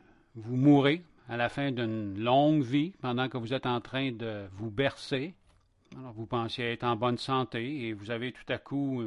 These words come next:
une attaque cardiaque. Peut-on dire que vous vouliez, vous étiez prêt à mourir ? <laughs> Vous savez même pas que vous êtes mort.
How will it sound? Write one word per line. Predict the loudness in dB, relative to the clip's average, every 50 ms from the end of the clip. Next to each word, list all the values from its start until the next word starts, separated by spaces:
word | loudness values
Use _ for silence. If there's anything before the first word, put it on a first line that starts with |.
| -6 -6 -8
une | -6 -6 -6
attaque | -4 -4 -6 -6 -6 _ -4
cardiaque. | -2 -2 -2 -2 -2 -2 -2 -2 -2 -6 _ -20 _ _ _ _ _ _ _ _ _ _ _ _ _ _ _ _
Peut-on | -10 -4 -2 -2 -2 -2
dire | -2 0 0 0 -2 -2
que | -6 -10
vous | -10 -8 -8 -8 -8
vouliez, | -8 -4 -4 -2 -2 0 0 0 0 0 -2 -4 -6 -10 -10
vous | -10 -10 -8 -8
étiez | -10 -8 -8 -8 -8
prêt | -6 -4 -2 0 0
à | 0 0
mourir ? | 0 0 0 -2 -2 -4 -4 -6 -8 -10 -16 -18 -14 -8
<laughs> | -6 -6 -8 -8 -14 -20 -16 -8
Vous | -6 -2
savez | 0 0 2 4 4
même | 4 4 6 4 4 2
pas | 2 0 0
que | 0 -2
vous | -4 -2
êtes | -4 -4 -2
mort. | -4 -4 -4 -4 -4 -8 -12